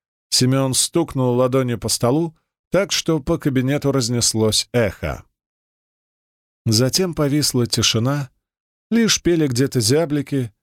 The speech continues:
да журчал фонтан за окнами. У задней стены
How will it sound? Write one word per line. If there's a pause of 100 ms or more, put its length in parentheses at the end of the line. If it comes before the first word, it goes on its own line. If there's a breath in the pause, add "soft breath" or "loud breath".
(120)
да
журчал
фонтан
за
окнами. (640)
У
задней
стены